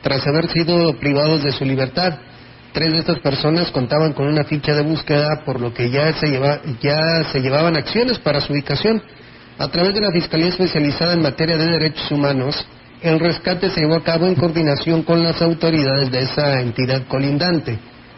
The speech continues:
Las víctimas fueron encontradas en la comunidad Laguna de Guadalupe, perteneciente al municipio de San Felipe, Guanajuato, mismas que refirieron que los hechos ocurrieron hace aproximadamente algunos meses.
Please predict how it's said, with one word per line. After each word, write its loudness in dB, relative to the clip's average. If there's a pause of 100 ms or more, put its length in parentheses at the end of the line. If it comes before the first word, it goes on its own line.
(200)
Las -2
víctimas 2
fueron 4
encontradas 0
en 2
la 0
comunidad 2 (220)
Laguna 2
de 0
Guadalupe, 0
perteneciente 0
al 0
municipio 0
de 2
San 0
Felipe, -2
Guanajuato, -2 (720)
mismas 2
que 0
refirieron 2
que -4
los 0
hechos -2
ocurrieron 0
hace 0
aproximadamente 0
algunos 2
meses. 0